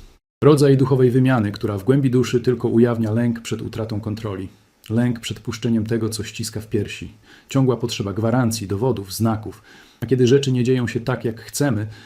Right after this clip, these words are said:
przychodzi frustracja. Poczucie, że Bóg milczy,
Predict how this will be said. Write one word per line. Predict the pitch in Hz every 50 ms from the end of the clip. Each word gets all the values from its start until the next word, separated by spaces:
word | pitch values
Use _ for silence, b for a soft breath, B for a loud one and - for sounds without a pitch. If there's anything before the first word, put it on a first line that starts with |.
| B B B B
przychodzi | B - 139 - 143 135 131
frustracja. | 131 - 135 120 - 135 139 135 139 - 101 98 - - _ _ _ _ _ _ _
Poczucie, | - 113 113 165 143 - 110 98
że | 98 98 92
Bóg | 90 110 113 -
milczy, | 143 160 160 135 - 101 90 -